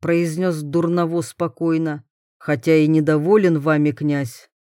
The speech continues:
но, думаю, не станет возражать противу вашего возвращения в уренские края.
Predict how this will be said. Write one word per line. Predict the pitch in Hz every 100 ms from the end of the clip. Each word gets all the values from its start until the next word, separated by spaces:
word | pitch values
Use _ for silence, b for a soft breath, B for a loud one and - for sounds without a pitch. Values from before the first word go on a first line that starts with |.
| _
но, | - 156 202 226
думаю, | 208 165 196 196 185 175 165 156 95 117
не | 170 180
станет | - - 156 143 143
возражать | 139 147 147 151 135 202 208 -
противу | 165 175 - 165 156
вашего | 147 160 160 175 156 151
возвращения | 147 147 135 156 147 - 196 196 170 156
в | 143
уренские | 156 160 170 - - 160
края. | 151 170 165 151 127 117